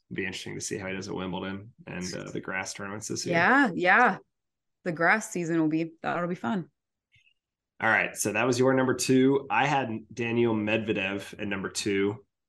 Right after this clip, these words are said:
Speaker 1: He's won the most tournaments of this year, for sure. You know, he's won Rotterdam, Doha, Dubai, and most recently he won Miami. He's beaten Novak twice on the way to some of these, these titles. Um,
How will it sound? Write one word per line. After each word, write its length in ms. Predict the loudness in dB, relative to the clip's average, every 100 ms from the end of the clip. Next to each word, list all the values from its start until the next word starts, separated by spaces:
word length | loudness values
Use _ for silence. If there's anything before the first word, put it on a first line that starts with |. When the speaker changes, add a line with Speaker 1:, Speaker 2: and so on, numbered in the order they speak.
| _ _
Speaker 1:
He's 420 | -2 0 2 0 2
won 180 | 4
the 60 | 4
most 300 | 4 2 -2
tournaments 600 | -4 -4 -4 -6 -6 -6 -8
of 120 | -8
this 220 | -6 -4
year, 260 | -6 -8 -8
for 100 | -8
sure. 340 | -4 -4 -4
You 80 | -4
know, 120 | -4
he's 160 | -6 -6
won 240 | -8 -8 -12 -20 -12 -2
Rotterdam, 500 | -2 0 0 -2 -2
Doha, 440 | -2 -2 -2 -2
Dubai, 500 | -4 -4 -4 -4 -4 -6
and 240 | -6 -6
most 240 | -6 -6
recently 340 | -6 -6 -6 -6
he 80 | -6
won 200 | -4 -4
Miami. 580 | -2 -2 -2 -4 -8 _ _ _ _
He's 120 | -12
beaten 280 | -8 -8 -4
Novak 500 | 2 4 4 2 0
twice 600 | -2 0 2 0 -2 -8 -14 _
on 120 | -10 -6
the 80 |
way 240 | -4 -2 -2
to 320 | -2 -4 -2
some 220 | -2 -2
of 80 | -2
these, 320 | -2 -2 -6 -2
these 220 | -2 0
titles. 640 | 0 2 2 0 -2 -6 -8
Um, 440 | -4 -4 -4 -8